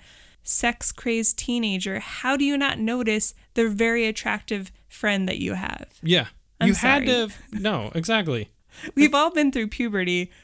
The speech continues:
Speaker 1: We notice things.
Speaker 2: I had plenty of female friends when I was growing up, and I was well aware that they were also smart and attractive.
Speaker 1: Yeah.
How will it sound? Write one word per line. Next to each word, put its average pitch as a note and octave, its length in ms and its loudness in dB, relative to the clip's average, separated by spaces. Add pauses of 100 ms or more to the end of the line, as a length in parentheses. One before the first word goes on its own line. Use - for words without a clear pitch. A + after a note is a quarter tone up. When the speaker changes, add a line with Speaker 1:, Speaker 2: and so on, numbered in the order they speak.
(180)
Speaker 1:
We B3+ 180 4
notice A#3 460 4
things. A#3+ 680 4 (340)
Speaker 2:
I G3 100 -2
had A3 160 -2 (140)
plenty D4 320 -2
of G3 100 0
female B3 460 -4
friends C#4+ 520 -2
when E3 160 -4
I G3+ 120 -4
was G3 140 0
growing G3 300 -4
up, G3+ 280 -6 (260)
and E3 120 2
I D#3+ 100 4
was D3 160 2
well F#3 340 0
aware G3+ 320 0
that C#3+ 180 -2
they D#3+ 100 0
were C#3+ 180 -4 (100)
also B2 600 2 (180)
smart B3 520 0
and G#3 140 -6
attractive. B3+ 640 -12
Speaker 1:
Yeah. F3+ 220 -6